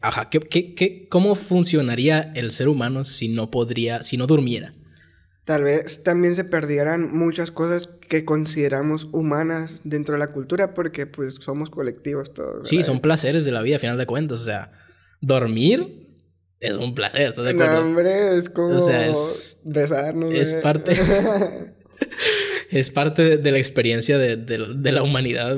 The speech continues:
Speaker 1: Yo creo que si quitas eso también, el estar consciente a algún punto puede perder la, ¿sabes? La, la importancia.
Speaker 2: Una vez hice una tarea esa madre de dormir, güey. Que es como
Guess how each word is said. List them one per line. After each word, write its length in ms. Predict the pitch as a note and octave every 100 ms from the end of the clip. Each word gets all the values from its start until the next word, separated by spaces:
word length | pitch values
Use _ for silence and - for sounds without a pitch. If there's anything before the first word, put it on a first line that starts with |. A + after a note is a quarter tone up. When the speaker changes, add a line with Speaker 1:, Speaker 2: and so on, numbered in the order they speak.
| C3+
Speaker 1:
Yo 160 | B2 A#2+
creo 100 | C3+
que 80 |
si 160 | C3 B2
quitas 300 | A#2+ A#2+ B2+
eso 240 | C3 C3+
también, 640 | C3 A2+ A2+ A#2 A#2 A#2 - - -
el 140 | C3+ B2
estar 280 | A#2 A#2 A#2
consciente 640 | C#3+ - C3+ C#3+ D3+ C#3
a 40 |
algún 260 | G#2+ A#2 A#2+
punto 340 | B2 A#2+ A#2+
puede 200 | A#2+ A#2
perder 460 | A2+ A#2 A2+ A2 A2
la, 380 | A2+ - D#3 - _ _ _ _ _ _ -
¿sabes? 280 | - A2 A2+
La, 160 | A2 -
la 140 | A2+
importancia. 480 | - A#2 B2 B2 - _ E3+
Speaker 2:
Una 160 | E3 E3
vez 140 | E3
hice 200 | E3 F3
una 120 | E3+
tarea 280 | E3+ C3+ D3
esa 260 | D3+ - D#3
madre 380 | C#3+ C3+ C#3 C#3
de 80 | C3+
dormir, 580 | C3 B2+ B2+ B2 C3 B2+
güey. 220 | D#2+ D3 - _ _ _ _ _ _ _ _
Que 200 | - D3
es 100 | C#3
como 840 | D3 E3+ E3+ D#3+ D3+ C#3+ A2 -